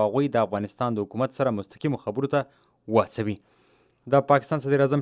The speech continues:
ټینګار وکړ چې هغه تل د خبرو د لارې د افغانستان د جګړې د پای ته رسېدو پلوی دی او د طالبانو سره یې د سولې د خبرو د پیل کولو په خاطر یې د جمهور رئیس ټرمپ د تصمیم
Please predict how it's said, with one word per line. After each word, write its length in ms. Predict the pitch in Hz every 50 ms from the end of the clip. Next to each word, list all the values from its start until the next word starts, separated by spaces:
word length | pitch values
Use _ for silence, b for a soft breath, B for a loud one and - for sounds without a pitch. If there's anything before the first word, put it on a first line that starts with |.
| - -
ټینګار 260 | 135 127 135 143 135 131
وکړ 260 | 127 - 143 143 131 135
چې 60 | - 123 113
هغه 140 | 110 113 127 120 - - 156
تل 120 | 165 165 156 156 135
د 160 | 127 123 -
خبرو 280 | - 120 113 131 131 120
د 80 | 123 123
لارې 220 | 127 127 127 120 113
د 100 | 113 107
افغانستان 520 | 90 107 107 107 104 - - 123 120 117 107
د 80 | 98
جګړې 300 | 107 101 110 117 117 120 117 110 101 101
د 20 | 101 98 - - 127
پای 160 | 131 127 123
ته 100 | 123 113
رسېدو 300 | 107 - 110 104 117 123 113 - 113
پلوی 320 | 98 98 104 127 151 156 151
دی 80 | 156 143 B B B B B B B B - 113
او 80 | 117 120 120 117
د 80 | 120 120 117
طالبانو 340 | 117 120 120 143 143 143 - -
سره 180 | 135 131 139
یې 80 | 135 127 113
د 80 | 110 -
سولې 240 | - - 147 143 131 127
د 80 | 117 -
خبرو 260 | 123 120 123 131 131 110
د 80 | 120 113 -
پیل 160 | 120 110 104 -
کولو 240 | 117 131 139 135 -
په 120 | 135 -
خاطر 260 | 120 107 - - 131 139
یې 60 | 123 113
د 80 | 104 107
جمهور 200 | 107 110 113 113
رئیس 80 | 104 - _ -
ټرمپ 240 | 156 147 117 101 95 98
د 60 | 98 -
تصمیم 340 | 104 - - - 131 135 123